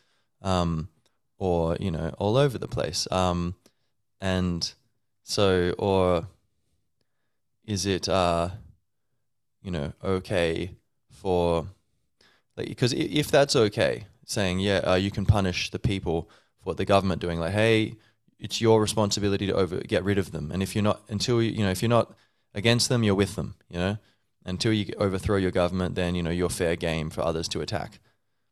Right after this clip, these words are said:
If that's the logic, then basically anyone, you know, in Europe or, you know, um, America,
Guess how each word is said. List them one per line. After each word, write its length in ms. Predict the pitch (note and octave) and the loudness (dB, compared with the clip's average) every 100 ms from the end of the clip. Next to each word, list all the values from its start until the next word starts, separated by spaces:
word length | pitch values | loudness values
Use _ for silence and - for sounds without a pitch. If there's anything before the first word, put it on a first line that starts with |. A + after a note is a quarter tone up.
| _ _ | _ _
If 140 | G#2 - | -14 0
that's 280 | A#2+ B2 - | 2 2 0
the 160 | G#2 | 0
logic, 580 | F2+ G2 A#2+ E2 - - - | 4 4 2 -2 -8 -16 -12
then 480 | - F#2 F2+ F2+ - - _ _ _ _ - | -4 -2 0 -2 -4 -10 _ _ _ _ -2
basically 540 | A2 A2 A2 G2 - - _ - | 0 0 0 -2 -4 -8 _ -2
anyone, 800 | G#2+ G#2+ G2+ F2+ F2 E2+ E2+ F2+ - _ _ _ _ _ | 2 2 2 2 0 0 -4 -6 -14 _ _ _ _ _
you 80 | G#2 | -4
know, 260 | F2 E2 F#2 _ _ _ _ _ - | -2 -2 -6 _ _ _ _ _ -8
in 200 | G2 F2 | -4 -4
Europe 440 | F2 F#2+ F2+ - - - _ _ _ _ | 0 2 2 0 -2 -4 _ _ _ _
or, 440 | F#2+ F2+ F2 E2+ | -2 0 0 -2
you 120 | E2+ E2+ | -4 -4
know, 240 | D#2+ D#2+ - _ _ _ _ _ F2+ | -4 -6 -10 _ _ _ _ _ -10
um, 440 | E2 D#2+ E2 E2 - | -6 -4 -6 -8 -8
America, 440 | F#2 F2+ F2 | -2 0 -2